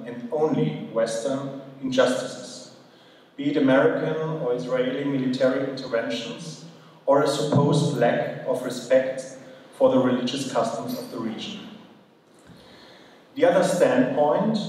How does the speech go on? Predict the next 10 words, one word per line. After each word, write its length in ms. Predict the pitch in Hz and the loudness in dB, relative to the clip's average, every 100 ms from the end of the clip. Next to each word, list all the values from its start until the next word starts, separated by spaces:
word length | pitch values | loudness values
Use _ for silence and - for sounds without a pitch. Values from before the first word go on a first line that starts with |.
| - - | -8 -10
claims 680 | - 131 131 135 - - - - | 0 4 4 4 -2 -6 -10 -10
that 120 | - | -10
the 160 | - - | -6 -4
people 240 | - 175 | 0 2
of 160 | - - | 4 4
the 60 | |
Middle 360 | 131 127 127 - | 2 2 0 -4
East 360 | 131 - - - - | -4 -4 -8 -12 -4
are 280 | 127 127 - | 0 2 0
actors 640 | 139 - - - - - | -2 -4 -8 -12 -14 -16